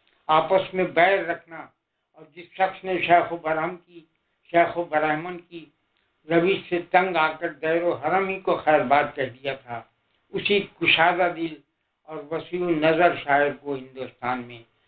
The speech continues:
महज इस बिना पर एक ज़माने में ममनू करार दे दिया गया था कि वो जोग्राफी-, जोग्राफियाई तौर पर महदूद वतनियत,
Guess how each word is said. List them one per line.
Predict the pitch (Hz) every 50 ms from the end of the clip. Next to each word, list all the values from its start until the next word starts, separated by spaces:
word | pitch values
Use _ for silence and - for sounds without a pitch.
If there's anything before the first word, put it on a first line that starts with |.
| _ _ _ _ _
महज | 156 156 156 151 160 185 175 165 131 - _ _ _ _ _ _ _
इस | 170 165 147 139 123 123
बिना | 151 165 175 180 185
पर | 170 - 165 151 139 - - _ _ _ _ _ _ _ _ _ _
एक | 156 147 135 _
ज़माने | 156 143 143 147 151 156 156 156
में | 156 151 147 143 135
ममनू | 139 143 147 156 165 180 202 202
करार | 196 - 156 151 143 143 143 143 123
दे | 120 135 139
दिया | 131 - - 135 135
गया | 131 123 123 123 123 117
था | - _ - 107 104 _ _ _ _ _ _ _ _ _ _
कि | 160
वो | 151 156 160
जोग्राफी-, | 139 123 147 151 - 139 139 143 156 170 170 165 - - _ _
जोग्राफियाई | 143 139 135 131 135 135 131 - _ _ 160 156 151 151
तौर | 143 _ 139 135 131
पर | 123 - _ 123 120 117 - _ _ _ _ _ _ _ _ _ _ _ _
महदूद | 147 151 143 143 143 143 135 160 180 196 190 147 131 123
वतनियत, | 127 135 131 139 131 127 127 127 123 120 120